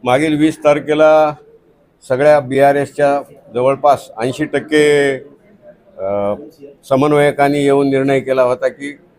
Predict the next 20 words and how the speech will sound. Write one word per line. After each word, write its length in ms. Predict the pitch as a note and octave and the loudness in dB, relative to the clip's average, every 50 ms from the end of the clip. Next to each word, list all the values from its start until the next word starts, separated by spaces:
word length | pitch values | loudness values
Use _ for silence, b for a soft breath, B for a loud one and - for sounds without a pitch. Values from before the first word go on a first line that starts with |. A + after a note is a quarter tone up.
| _ _ _ _ _ _ _ _ _ _ | _ _ _ _ _ _ _ _ _ _
महाराष्ट्र 460 | G#2+ A2+ B2+ C#3+ D#3 D3 - - D3 | -2 0 2 2 0 0 0 -2 0
राज्य 260 | C3+ C#3+ C#3+ C3+ C#3 | 2 2 2 2 -2
समिती 680 | C3 - C#3 B2+ C3 C#3 A#2 A2+ C3+ C#3 C#3+ C#3+ B2+ - _ _ _ - | -6 -4 -4 -2 -2 -4 -4 -4 -6 -6 -6 -8 -10 -16 _ _ _ -12
हा 260 | G2+ G2 G2+ A#2+ C3+ | -10 -6 -4 -4 -2
पक्ष 300 | C3 - B2+ B2+ - C#3+ | -2 -2 -4 -4 -4 -6
नवीन 320 | C3+ B2+ C3+ C3 C3+ C3+ | -4 -4 -2 -2 -2 -4
स्थापन 400 | C3 - - A#2+ A#2 - C3+ C3+ | -2 0 -2 -2 0 0 -4 -4
करून 300 | A#2+ - C3 C#3 D3 D3 | 0 0 0 0 0 -4
त्याच्या 300 | - - B2 A#2 C3+ C3 A#2+ - - - - | -2 -4 -2 0 0 -2 -2 -2 -14 -12 -6
माध्यमातून 560 | A2+ A2+ G#2+ C3+ C#3 C#3 C#3 C3+ - C#3+ C#3 | -6 -4 -4 -2 0 0 -2 -2 -2 -4 -4
आपण 240 | C3+ C3 - C3+ C3 | -4 -2 -2 -4 -4
महाराष्ट्राच्या 720 | C3 B2 A#2 A#2 B2 B2 A#2 - C3 B2 - C3+ B2+ A#2+ G#2 - _ _ _ _ _ _ _ _ _ | -2 -2 -2 0 -2 -2 -2 -2 -4 -2 0 0 0 0 0 -4 _ _ _ _ _ _ _ _ _
निवडणुकीला 540 | A#2+ B2+ C#3 C#3 C3+ C3 C3+ C3+ C3 C3+ C3 | -2 0 0 2 0 0 -2 0 0 0 0
सामोरं 400 | - C3 A#2 B2 C3 C3 C3 C3 | 2 -2 -2 0 2 0 2 2
जावं. 320 | B2 B2+ B2+ C#3 D3 - - _ _ _ _ _ b b b b b _ | 2 2 2 2 -2 -4 -8 _ _ _ _ _ b b b b b _
आणि 260 | - A2+ B2 C3+ C#3 B2+ | -2 -2 0 0 -2 -4
त्यानंतर 720 | - _ _ - - D3+ D#3+ D#3 D3 C#3+ - D#3+ C3+ G#2 - _ _ _ _ _ _ _ _ - | -6 _ _ 2 2 2 2 0 -2 0 2 2 2 2 -2 _ _ _ _ _ _ _ _ -2
काल 160 | C3 C3 C3 | -2 0 2
एक 260 | C3+ D3 E3 E3+ D#3+ | 2 0 0 2 0
ऑक्टोबरला, 760 | C#3+ C3 - - D3 C3 C3+ C3+ C3 C#3 D3 D3+ D#3 D#3+ | -2 -2 -2 -4 -2 0 0 0 2 2 0 2 0 -2